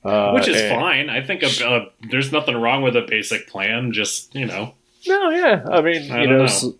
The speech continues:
Speaker 1: some heist movies, they pull off that heist pretty easily, and, and then it's just everything afterward that gets fucked up, which, you know, makes for good heist movies.
Speaker 2: Yeah.
Speaker 1: Uh, here, their only stumbling block is, uh, Mark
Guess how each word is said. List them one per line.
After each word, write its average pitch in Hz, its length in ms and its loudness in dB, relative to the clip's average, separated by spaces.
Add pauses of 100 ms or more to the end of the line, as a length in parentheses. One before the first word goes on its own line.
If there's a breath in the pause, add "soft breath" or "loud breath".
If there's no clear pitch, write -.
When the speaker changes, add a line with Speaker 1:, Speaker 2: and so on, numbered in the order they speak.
(140)
Speaker 1:
some 131 320 0
heist 143 340 0
movies, 151 400 0
they 131 140 6
pull 180 240 2
off 180 180 4
that 160 160 4
heist - 460 2
pretty 190 340 2
easily, 127 460 2
and, 110 100 0
and 110 220 0
then 117 200 -2
it's - 260 -6 (160)
just 110 340 -6
everything 127 380 2
afterward 107 500 -2
that 101 180 -2
gets 104 200 -4
fucked - 280 -6
up, 104 240 -4 (640 soft breath)
which, - 460 -4
you 101 100 -2
know, 104 80 0
makes 92 320 -4
for 113 200 0
good 113 220 2
heist 190 340 0
movies. 98 400 -8 (340 loud breath)
Speaker 2:
Yeah. 107 520 -4 (180)
Speaker 1:
Uh, 101 480 0 (120)
here, 143 320 2
their 135 200 2
only 165 180 2
stumbling 147 480 -2
block 123 360 2
is, 107 320 0
uh, 104 180 2
Mark 113 320 -2